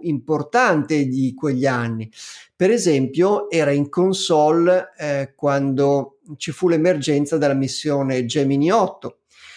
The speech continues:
ed era anche in console quando si verificò l'incidente del, dell'Apollo uno in cui morirono i tre membri dell'equipaggio di Apollo uno.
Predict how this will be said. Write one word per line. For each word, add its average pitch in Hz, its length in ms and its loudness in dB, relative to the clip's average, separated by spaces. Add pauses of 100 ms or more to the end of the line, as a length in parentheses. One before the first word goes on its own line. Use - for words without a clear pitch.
(220)
ed 185 160 -4
era 233 160 2
anche 208 280 0
in 170 140 0
console 170 920 0
quando 151 500 0
si 147 460 -2 (1300)
verificò 165 600 0
l'incidente 139 1120 -2 (340)
del, 135 460 -2
dell'Apollo 156 580 2
uno 139 260 -2
in 135 100 -2
cui 135 160 -4
morirono 139 480 0
i 127 80 -4
tre 135 160 -4
membri 131 420 -2
dell'equipaggio 123 920 -4
di 120 220 -2
Apollo 113 460 -6
uno. - 200 -18